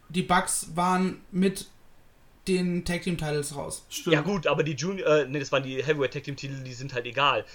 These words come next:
Speaker 3: Aber, ähm, was ich halt doof finde, wenn du ihn schon als Champion ankündigst, dann lass es, wenn, ganz sein, weißt du so, aber wenn du ihn schon als Champion ankündigst, dann lass ihn doch auch den Titel mitnehmen, sonst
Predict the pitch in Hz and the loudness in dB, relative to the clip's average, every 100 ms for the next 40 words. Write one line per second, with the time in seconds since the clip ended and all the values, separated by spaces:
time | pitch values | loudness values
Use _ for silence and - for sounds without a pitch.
0 | - - 123 139 131 139 135 135 - - | -20 -6 0 4 4 2 -2 -10 -18 -16
1 | - 156 - - - - 143 139 170 165 | -12 -12 -14 -16 -16 -16 -4 6 6 6
2 | 185 175 180 175 185 208 180 196 165 - | 0 0 -2 2 2 2 2 4 4 4
3 | 208 156 151 - 180 185 196 170 170 160 | -4 -2 -2 2 4 4 2 2 4 4
4 | 196 170 165 - 135 160 302 151 147 165 | 4 4 2 2 2 2 0 -2 -2 -4
5 | 214 - - - 156 185 165 180 165 - | -6 -6 -6 0 2 2 0 2 2 2
6 | 185 147 156 180 214 - 170 160 160 196 | -2 -2 -2 -2 -4 0 2 2 2 2
7 | 156 147 143 160 123 113 110 110 127 127 | 0 0 -6 -8 -8 -8 -10 -6 -6 -6